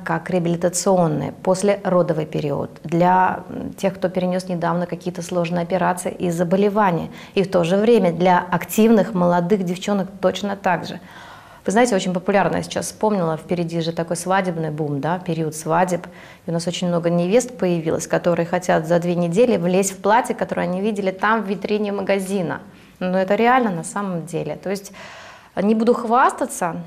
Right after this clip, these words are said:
но результаты есть у каждого клуба, вы, наверное, это знаете, да, и очень многие их выставляют так вот, наши результаты и достижения. Самый лучший сейчас результат за пять с половиной лет, э, нашей работы. За месяц, мы обычно берем месячные такие замеры,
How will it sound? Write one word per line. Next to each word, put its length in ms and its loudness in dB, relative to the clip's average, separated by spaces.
но 280 2
результаты 600 2
есть 320 2
у 40 -2
каждого 460 2
клуба, 320 -2
вы, 120 0
наверное, 400 2
это 140 -2
знаете, 440 0
да, 160 2
и 180 0
очень 220 0
многие 240 4
их 100 -2
выставляют 560 0
так 120 -6
вот, 140 -16
наши 320 2
результаты 500 0
и 40 -2
достижения. 760 -2
Самый 300 2
лучший 300 -2
сейчас 420 -4
результат 560 0
за 100 2
пять 260 0
с 20 -14
половиной 440 -2
лет, 200 -6
э, 140 -10
нашей 480 -8
работы. 600 2
За 220 2
месяц, 500 4
мы 100 -6
обычно 300 -6
берем 260 -4
месячные 400 -8
такие 260 -6
замеры, 500 0